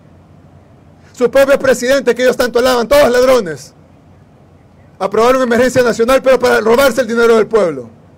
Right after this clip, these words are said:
Y nosotros que no hemos recibido un centavo del dinero del pueblo,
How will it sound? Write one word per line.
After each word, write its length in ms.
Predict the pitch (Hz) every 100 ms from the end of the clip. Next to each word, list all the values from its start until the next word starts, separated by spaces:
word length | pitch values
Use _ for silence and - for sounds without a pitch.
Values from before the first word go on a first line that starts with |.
| _ - - -
Y 100 | 226
nosotros 400 | 226 269 247 233
que 100 | 233
no 80 |
hemos 140 | 247 254
recibido 400 | 233 240 240 269
un 140 | 302
centavo 340 | 269 240 262 254
del 100 | 220
dinero 220 | 240 240
del 80 | 226
pueblo, 320 | 233 226